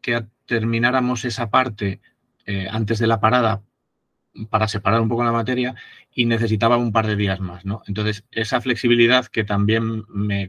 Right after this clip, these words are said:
me cuesta vencer por la inercia, mm, me la daba el no tener que llegar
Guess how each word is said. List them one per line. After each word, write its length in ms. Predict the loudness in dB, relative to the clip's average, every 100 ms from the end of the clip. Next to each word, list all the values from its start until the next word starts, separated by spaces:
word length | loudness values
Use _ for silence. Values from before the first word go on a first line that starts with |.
| -6
me 560 | -6 -8 _ -6 -4
cuesta 320 | -2 -2 2
vencer 400 | 4 4 4 0
por 140 | 2 0
la 80 | 2
inercia, 520 | 2 0 0 -4 -4 _ -20 -20 -20 _ _ _
mm, 400 | -4 0 0 0 -4 _ _ -20 -8
me 220 | -2 0
la 180 | 4 4
daba 400 | 4 4 2 0 -2
el 260 | -4 -4 _
no 240 | -6 -6 -4
tener 340 | -2 -2 -2
que 140 | 0 0
llegar 460 | 2 0 -2 -4